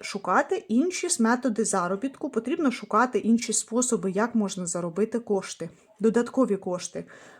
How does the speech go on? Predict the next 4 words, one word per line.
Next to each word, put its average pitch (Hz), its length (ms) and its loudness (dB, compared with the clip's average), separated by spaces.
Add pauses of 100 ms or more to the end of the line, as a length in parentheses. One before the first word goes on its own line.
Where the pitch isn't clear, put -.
Можливо, 370 340 4
змінити, 247 540 6
е, 247 180 2 (280)
роботу, 190 760 0